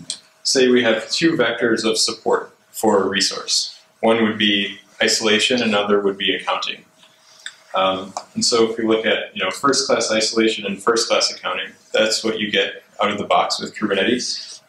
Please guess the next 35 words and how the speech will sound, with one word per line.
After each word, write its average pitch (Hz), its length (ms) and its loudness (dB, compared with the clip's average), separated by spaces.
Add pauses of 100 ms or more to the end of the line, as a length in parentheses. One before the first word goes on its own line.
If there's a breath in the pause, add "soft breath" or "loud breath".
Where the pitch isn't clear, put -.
(220)
So 113 140 0
you 107 200 2
have 101 400 0
support - 500 -2
for 92 240 0
C - 220 -2
P 127 140 -2
U 113 60 4
shares 110 400 4
and, 101 240 -10 (100)
and, 98 220 -2
uh, 92 140 2
C 113 260 0
F 110 80 -6
S 104 180 0
quota, 107 480 0 (720 soft breath)
um, 92 340 -2 (340)
memory 117 320 4
limits, 110 680 0 (240)
pod 104 260 2
slots. - 800 -2 (140)
So - 180 -4
there's 107 140 2
a 101 80 -4
limit 104 320 0
to - 80 -16
the 104 80 -6
number 98 280 0
of - 160 -4
pods - 200 2
that - 240 2
you 104 80 -4
can - 100 -6
put 110 200 2
on 107 280 0